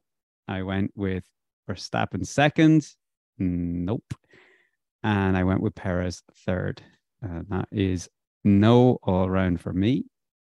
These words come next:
Scotty,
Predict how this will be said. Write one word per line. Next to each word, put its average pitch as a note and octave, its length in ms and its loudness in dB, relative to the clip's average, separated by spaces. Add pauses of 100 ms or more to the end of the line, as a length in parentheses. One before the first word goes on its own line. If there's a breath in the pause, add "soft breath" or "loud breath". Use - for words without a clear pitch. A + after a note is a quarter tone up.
(1800)
Scotty, F#3+ 800 0